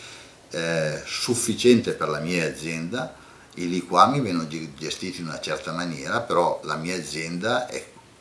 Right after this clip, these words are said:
A parte che succedeva già anche prima, però è già quindici anni che non uso un chilo di concime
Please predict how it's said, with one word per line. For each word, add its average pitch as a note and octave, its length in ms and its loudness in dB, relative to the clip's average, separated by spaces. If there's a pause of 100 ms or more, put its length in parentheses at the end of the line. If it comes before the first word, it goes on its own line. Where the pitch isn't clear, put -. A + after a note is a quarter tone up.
(300)
A - 40 -12
parte F#2 260 -2
che F#2+ 100 -2
succedeva F2+ 500 2
già F2 180 4
anche E2+ 240 0
prima, F#2 340 0 (540)
però F2+ 180 2
è F#2 100 6
già E2 220 4
quindici F#2+ 560 4
anni F#2+ 260 4
che B2+ 120 4
non F#2+ 340 2
uso F2 140 -4
un D#2 120 -8
chilo E2 280 -6
di D2+ 100 -12
concime D2 640 -8